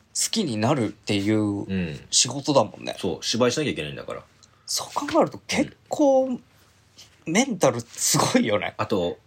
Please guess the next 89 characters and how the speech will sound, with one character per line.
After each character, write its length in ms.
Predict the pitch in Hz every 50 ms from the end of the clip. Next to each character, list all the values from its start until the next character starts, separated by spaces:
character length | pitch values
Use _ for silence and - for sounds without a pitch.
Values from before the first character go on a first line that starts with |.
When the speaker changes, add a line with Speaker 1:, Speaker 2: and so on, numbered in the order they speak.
| _ -
Speaker 2:
別 260 | 107 113 - - 202
れ 120 | 208 202
方 220 | - 214 - 202 196
か 120 | - 202
っ 80 | 196 -
こ 120 | - 196
よ 60 | 202 196
か 80 | - -
っ 100 | - -
た 80 | -
ら、 340 | 85 82 78 73 62 - - -
あ 80 | - 104
っ 60 | - -
ち 200 | - - - -
が、 280 | 208 185 98 71 - - _ _ _ _ _ _ _ -
「も 260 | 110 139 170 185 196
う 60 | 185 185
ち 200 | - - - 220
ょ 60 | 202
い 80 | 156 117
付 200 | - - - -
き 40 | 151
合 60 | 156
っ 80 | 151
て 80 | - -
も 140 | 98 92 120
い 60 | 127
い 40 | -
か 80 | -
も」 80 | - 73
っ 20 | 80
て 100 | - -
思 140 | 110 160 165
う 20 |
か 100 | - - -
も 100 | 156 170
な。 80 | 196
Speaker 1:
思 80 | 196 165
う 20 |
か 100 | - 131
も 140 | 113 107 104
ね。 340 | 101 101 98 101 101 98 92 85 78 76 -
Speaker 2:
う 20 | 82
ん。 20 |
あ 60 | 90
の、 360 | 92 87 87 85 85 85 85 -
Speaker 1:
う 20 |
ん。 20 | - - - - -
Speaker 2:
「実 260 | - 120 110 - 143
は 120 | 131 113 104
別 320 | 98 101 104 - 139 143
れ 60 | 143
さ 160 | 135 - 147 139
せ 100 | - 151
屋 60 | 151
だ 80 | 151
っ 40 | -
た 100 | - 98
ん 20 | 87
で 80 | -
す。 120 | - - - 113
ご 140 | 107 104 104
め 140 | 110 113
ん 60 | 113 120
な 100 | 123 120
さ 180 | - 131 139
い」 20 | 135
っ 20 |
て 40 | -
言 80 | 98 85
わ 20 |
れ 60 | 85
た 60 | - -
時 180 | - - 85
に、 240 | 92 101 87 73 - - -
Speaker 1:
う 40 |
ん。 260 | - 87 90 85 76 - - _ _
Speaker 2:
「分 140 | - 113 117
か 80 | 131 135
っ 60 | -
て 100 | - 98
た。 140 | - - - _ _ _ _ _ - - - - - - - -
Speaker 1:
<laughs> 680 | 220 - - - - - - - - - - - _ -
Speaker 2:
分 140 | 139 147 151
か 60 | 190
っ 40 | 185
て 60 | -
た 60 | -
よ。 120 | - -